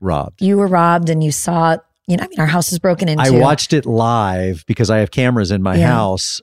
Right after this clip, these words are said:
Speaker 1: Uh, this is, and, and this is when I was a bachelor as well. So I had cameras in my house, cameras around my house. And I, I literally, as all my alarms are going off, I turned on my video to watch.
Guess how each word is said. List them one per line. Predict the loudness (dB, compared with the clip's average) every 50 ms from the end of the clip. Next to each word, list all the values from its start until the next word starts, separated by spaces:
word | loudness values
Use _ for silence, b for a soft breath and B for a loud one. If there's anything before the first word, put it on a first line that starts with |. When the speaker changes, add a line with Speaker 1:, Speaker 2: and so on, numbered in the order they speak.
| _ -4
Speaker 1:
Uh, | -2 0 0 -2
this | -2 -2 -4 -4 -4
is, | -6 -8
and, | -6 -4 -2 -2 -2 0
and | 0 0
this | 0 0 0
is | 0 0
when | 0 2
I | 2
was | 0 0 -2
a | -2
bachelor | 0 0 0 0 -2 -4 -4 -2 -2 -2
as | -2 0
well. | 0 0 2 2 0 -2 B B B B B
So | -4 0
I | 0
had | 0 0 -4 _ _ -14 -4
cameras | -2 0 2 2 0 0
in | 0
my | 0 0
house, | 0 0 0 -2 -4
cameras | -2 -2 -2 0 0 -2 -2
around | 0 0 0 0 0
my | -2 -2 -2 -2
house. | -2 -2 -4 -4 -6 -6
And | -4 -4 -4 -4
I, | -4 -4
I | -6 -6 -8 _ _ _ _ _ -10 -2
literally, | 0 2 2 2 2 2
as | 0 0
all | 0 0 0 2
my | 2 2 2
alarms | 2 0 0 0 0 -2 -2 -2
are | -2
going | 0 0 0 0 -2
off, | -2 -2 -2 -2
I | -4
turned | -4 -2 -2 -2 -2 0 0
on | 0 0 0 0 0
my | -2 -2 -2 -2
video | 0 0 0 2 0 0 0 0 0 -2 -2
to | -2 -2
watch. | 0 0 2 2 2 0 -2 -4 -8